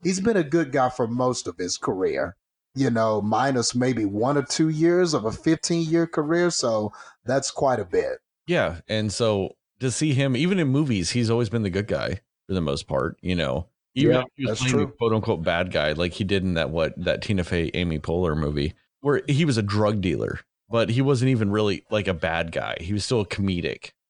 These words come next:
Speaker 2: whilst being, you know,
Speaker 1: Yeah.
Speaker 2: criminal, if you will. Like, no, he's, like, full on, like, hyper, like, super soldier assassin in this. And I'm like, "Fuck yeah."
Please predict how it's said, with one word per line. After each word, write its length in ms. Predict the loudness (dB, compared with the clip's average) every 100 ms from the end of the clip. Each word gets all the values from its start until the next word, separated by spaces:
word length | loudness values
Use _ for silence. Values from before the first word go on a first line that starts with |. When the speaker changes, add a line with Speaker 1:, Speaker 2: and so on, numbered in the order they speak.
| _
Speaker 2:
whilst 400 | -2 0 -2 -2
being, 340 | 0 0 -2 -6 -4
you 120 | -2
know, 120 | 0
Speaker 1:
Yeah. 200 | -2 -4
Speaker 2:
criminal, 340 | -4 -4 -2 -4
if 120 | -4
you 80 | -4
will. 320 | -2 -2 -6 _ _ -4
Like, 100 | 0
no, 140 | 0
he's, 200 | 2 2
like, 160 | 0 -2
full 460 | -6 0 2 4
on, 320 | 4 2 2 0
like, 380 | 0 -2 -6 -14 _ _
hyper, 580 | -2 -2 0 0 0 -4 -4
like, 280 | -4 -2
super 400 | -6 -2 0 0
soldier 340 | 0 0 0 -2
assassin 640 | -2 0 0 0 -4 -4
in 180 | -2 -4
this. 440 | -4 -6 -6 -8 -12 _ _
And 100 | -2
I'm 60 | 0
like, 180 | -2
"Fuck 420 | -6 -6 -6 -4 -6
yeah." 460 | -4 -4 -6 -10